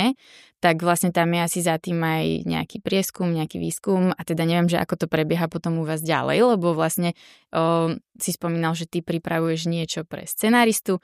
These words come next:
Speaker 2: on potom asi dokopy dá nejaký scenár a vy to potom vlastne všetko dávate dokopy takým tým štýlom, že to znie ako, ako v rozhlase alebo niečo, vieš, že také
Speaker 1: Mhm.
Speaker 2: nejaké jak, mm, hra v princípe,
Speaker 1: Mhm.
Speaker 2: kde vlastne sú, o, aj,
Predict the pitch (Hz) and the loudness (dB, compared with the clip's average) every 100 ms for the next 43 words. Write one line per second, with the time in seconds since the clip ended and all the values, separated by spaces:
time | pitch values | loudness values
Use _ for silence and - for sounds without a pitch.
0 | _ _ - 175 185 180 170 165 165 160 | _ _ -2 -2 0 0 0 -2 0 -2
1 | - - 156 160 151 - 170 - 185 185 | -2 -8 -2 0 0 -2 -4 0 2 4
2 | 180 175 160 156 165 160 160 160 156 - | 4 2 -2 -8 -10 -6 -4 -2 -2 -2
3 | 160 151 - 156 156 165 170 160 165 160 | -4 -6 -4 -2 0 -2 -2 -2 -2 -2
4 | 165 170 - 190 180 185 175 - 165 170 | 0 0 2 0 2 0 0 -2 0 0
5 | 160 - 165 165 165 165 170 - 165 160 | -2 -2 0 2 2 2 0 2 2 2
6 | - - - _ _ _ _ _ _ - | -2 -20 -20 _ _ _ _ _ _ -6
7 | 165 - 165 165 160 156 196 226 - 208 | -4 -2 -2 0 -2 0 2 2 4 4
8 | 175 160 160 170 202 185 170 185 170 110 | 4 2 0 0 0 0 0 0 0 2
9 | 120 170 165 180 165 156 - 170 170 165 | 2 0 -2 -2 -2 -6 -6 -2 -2 -2
10 | - 180 165 180 175 202 _ _ _ - | -4 -4 2 4 4 2 _ _ _ -16
11 | - 185 175 123 139 185 240 208 170 175 | -2 2 2 2 2 4 4 2 0 0
12 | 175 - 180 170 - 180 175 175 - 175 | -2 -2 -4 -4 -2 0 0 -2 -6 -6
13 | 170 165 - 170 | -4 -4 -2 2